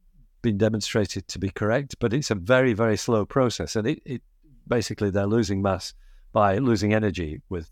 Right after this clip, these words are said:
the equivalent of mass and energy. You're losing, um,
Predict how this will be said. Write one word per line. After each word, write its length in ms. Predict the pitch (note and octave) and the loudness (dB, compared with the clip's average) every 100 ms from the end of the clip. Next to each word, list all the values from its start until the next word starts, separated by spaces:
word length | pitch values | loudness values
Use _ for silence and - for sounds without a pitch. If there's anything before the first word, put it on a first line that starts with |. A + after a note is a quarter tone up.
| - | -10
the 80 | F#2+ | -10
equivalent 460 | - G2 F2+ E2 | -8 -6 -6 -6
of 100 | F2 | -8
mass 240 | F2 F2 - | -6 -6 -6
and 120 | F#2 | -4
energy. 420 | F#2+ F#2+ E2 D2+ _ _ _ - | -4 -4 -8 -12 _ _ _ -2
You're 140 | A2+ | 2
losing, 640 | G#2 A2 A2 A2 G2 F#2 F#2 | 4 4 4 2 2 0 0
um, 260 | F#2 F#2 | 0 0